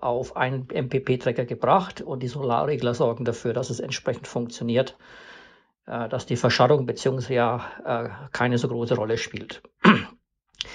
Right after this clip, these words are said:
Die Anlage hat dann einigermaßen funktioniert, aber nicht ganz zu meiner Zufriedenheit, da ich am Morgen beziehungsweise am Abend eigentlich erwartet hätte, dass ich eine höhere Leistung habe, äh, als,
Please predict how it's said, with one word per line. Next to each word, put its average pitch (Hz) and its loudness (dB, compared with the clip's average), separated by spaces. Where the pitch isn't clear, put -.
Die 131 4
Anlage 180 10
hat 170 2
dann 160 -2
einigermaßen 202 4
funktioniert, 208 4
aber 156 4
nicht 165 0
ganz 175 0
zu 170 4
meiner 147 2
Zufriedenheit, 135 0
da 135 6
ich 135 2
am - -4
Morgen 131 2
beziehungsweise 147 0
am - -4
Abend - 4
eigentlich 131 2
erwartet 131 4
hätte, - 0
dass 127 -2
ich - -8
eine 120 -4
höhere 156 4
Leistung 151 4
habe, 143 2
äh, - -10
als, - -6